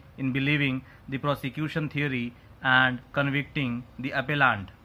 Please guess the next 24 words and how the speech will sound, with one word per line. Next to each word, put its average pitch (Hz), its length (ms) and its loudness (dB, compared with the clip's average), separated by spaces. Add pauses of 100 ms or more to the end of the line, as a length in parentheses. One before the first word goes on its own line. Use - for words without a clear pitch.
(560)
We 151 280 2
are 160 320 8
indeed 143 600 0
surprised 156 760 4 (140)
by 139 220 2
the 131 120 -2
casual 147 520 2
approach 131 580 -2 (440)
with 147 240 0
which 156 360 -2 (120)
the 131 140 -4
High 139 300 4
Court 143 380 -2 (260)
has 139 320 4
dealt 156 320 0 (140)
with 131 200 -6
the 135 80 -2
matter. 135 440 0 (720)
The 135 140 -6
judgment 156 480 2
of 151 240 4
the 151 80 2
High 139 240 2
Court 160 340 -2